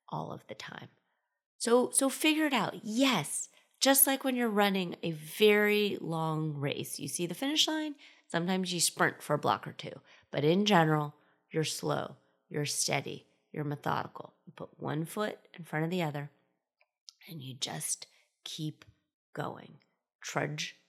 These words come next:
trudge, trudge, trudge. And remember, you're,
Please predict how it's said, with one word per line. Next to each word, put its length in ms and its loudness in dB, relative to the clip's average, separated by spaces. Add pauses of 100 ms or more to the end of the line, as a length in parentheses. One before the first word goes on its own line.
(180)
trudge, 500 -8 (300)
trudge, 480 -10 (280)
trudge. 500 -8 (380)
And 420 0 (560)
remember, 640 2 (640)
you're, 380 -2